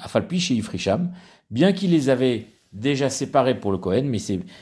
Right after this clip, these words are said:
c'est, ce n'est devenu Kodesh qu'une fois que ça arrive aux mains du Kohen. Donc tant que c'est pas arrivé aux mains du Kohen, il n'a pas accompli son obligation, c'est un vol, euh, euh, banal, et donc, euh, bah, il, c'est-à-dire il, il n'a pas accompli sa, sa dette,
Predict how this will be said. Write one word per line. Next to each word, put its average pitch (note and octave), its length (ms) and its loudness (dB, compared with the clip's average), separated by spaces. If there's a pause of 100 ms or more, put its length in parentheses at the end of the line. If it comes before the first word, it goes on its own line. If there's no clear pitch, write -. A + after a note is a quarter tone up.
(100)
c'est, - 300 -8
ce - 240 -6
n'est C3 160 -2
devenu B2+ 260 -2
Kodesh C3 360 2
qu'une A#2 180 -4
fois D3+ 120 -2
que D3 60 -6
ça - 100 -2
arrive C3+ 280 0 (100)
aux A#2+ 100 -6
mains C3+ 220 0
du B2+ 120 -4
Kohen. F2 340 -2 (400)
Donc G#2 120 -10
tant D#3 80 -2
que - 60 -10
c'est D3 100 -2
pas C#3 120 2
arrivé C3 180 2
aux B2+ 60 2
mains A#2+ 140 -2
du G#2 120 -2
Kohen, G2 260 -2
il C#3+ 100 0
n'a A2+ 80 2
pas C3 360 4 (260)
accompli A2 380 -6
son C3+ 160 -6
obligation, C3 520 -2
c'est - 160 -6
un A2+ 120 0
vol, B2+ 260 2
euh, G#2+ 200 -2 (500)
euh, F#2+ 160 -6 (220)
banal, A#2 560 4 (300)
et G#2 140 -6
donc, B2+ 300 -4
euh, G#2 120 0
bah, F#2 200 0
il, F2+ 600 -4
c'est-à-dire G2+ 360 -4
il, G2 380 -4
il F2+ 60 -6
n'a F#2 80 0
pas C3 140 0
accompli A2 380 -4
sa, F#2 380 -2
sa - 140 -4
dette, F#2 320 -6